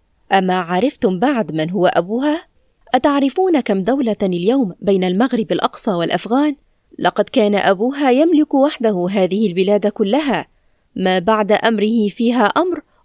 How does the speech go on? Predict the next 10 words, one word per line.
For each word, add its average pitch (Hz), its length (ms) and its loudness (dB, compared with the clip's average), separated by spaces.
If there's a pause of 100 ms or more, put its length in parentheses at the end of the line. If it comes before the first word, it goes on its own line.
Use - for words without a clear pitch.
ولا 320 320 4
فوق 247 300 0
سلطانه 196 720 0
فيها 202 340 -4
سلطان. 180 600 -2 (520)
إنها 226 400 2
فاطمة 240 600 2
بنت 175 280 -4
عبد 170 240 -4
الملك، 202 500 -2